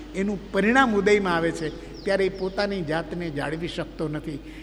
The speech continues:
એ કહે છે કે એ બધું તો ચાલ્યા જ કરશે, બાંધ્યા છે કે વયા જવાના છે, પણ એકવાર તું જ્ઞાનમાં સ્થિર થા, એટલે ઓલા આવે તોય તું જાણી શકીશ કે આ ભલે અજ્ઞાન ઉદયમાં આવ્યું છે, પણ હે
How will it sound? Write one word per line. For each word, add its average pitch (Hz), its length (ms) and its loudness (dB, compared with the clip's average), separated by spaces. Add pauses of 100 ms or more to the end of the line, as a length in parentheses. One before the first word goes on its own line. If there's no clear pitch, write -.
(120)
એ 247 160 2
કહે 247 180 4
છે 254 100 0
કે 269 100 2
એ 247 200 6
બધું 240 300 8
તો 277 120 2
ચાલ્યા 269 460 10
જ 302 140 4
કરશે, 320 320 6
બાંધ્યા 240 440 8
છે 277 120 4
કે 269 160 4
વયા 262 240 10
જવાના 262 360 6
છે, 254 160 4 (520)
પણ 269 140 8
એકવાર 311 640 12
તું 285 240 4
જ્ઞાનમાં 269 500 8
સ્થિર 262 280 6
થા, 247 240 6
એટલે 240 180 6
ઓલા 233 140 10
આવે 214 320 10
તોય 302 240 8
તું 320 260 2
જાણી 247 240 6
શકીશ 190 380 0 (280)
કે 202 80 2
આ 185 40 4
ભલે 185 240 4
અજ્ઞાન 202 420 4
ઉદયમાં 196 400 4
આવ્યું 202 260 2
છે, 180 160 2 (500)
પણ 139 100 -10 (420)
હે 202 120 0